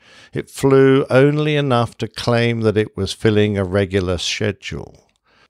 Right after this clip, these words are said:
In the end, only fifty-five passenger flights were performed, carrying an average of fifty-eight passengers per flight.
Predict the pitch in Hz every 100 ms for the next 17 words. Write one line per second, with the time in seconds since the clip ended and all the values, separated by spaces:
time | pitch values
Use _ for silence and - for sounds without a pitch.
0 | _ _ _ _ _ - 123 107 104 117
1 | 147 156 156 143 131 131 139 135 135 -
2 | 165 151 147 - 139 92 87 82 - 98
3 | - 98 98 - 95 95 - - 95 92
4 | 87 82 110 117 123 127 - 107 110 107
5 | 107 113 107 110 101 - 101 - 107 -
6 | 104 107 - 110 101 - 85 87 92 -
7 | - 85 65 - - 92 80 60 - _